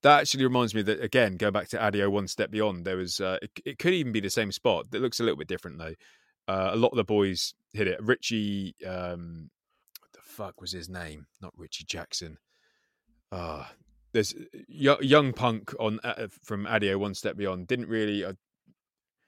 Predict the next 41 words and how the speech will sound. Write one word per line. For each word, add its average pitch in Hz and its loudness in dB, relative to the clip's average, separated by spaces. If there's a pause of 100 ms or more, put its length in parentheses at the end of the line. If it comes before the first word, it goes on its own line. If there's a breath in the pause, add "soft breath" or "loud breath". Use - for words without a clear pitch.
(440)
yeah, 107 0
obviously 95 -2
hasn't 87 -2
had 87 -10
the, 87 -4 (640)
the 107 -6
career 98 -2
that 92 -6
maybe 95 -2
we 92 -4
all 90 -2
thought 98 0
he 82 -4
was 80 -8
gonna, 82 -8
but 82 -6 (760)
whatever. 101 -2
I'm 90 -8
sure 143 8
he 113 8
gets, 95 0
like, 101 -2
a 98 -4
switch - -2
frontside 101 0
flip 90 -4
or 90 2
a 85 -2
frontside 92 0
flip - -6
down 82 -4
one 85 -8
of 82 -8
these 80 -6
things 87 -8 (120)
i-, 104 -8
in, 95 -8
in 98 -6
the 87 -6
dark. 87 0 (760)
Um, 82 -4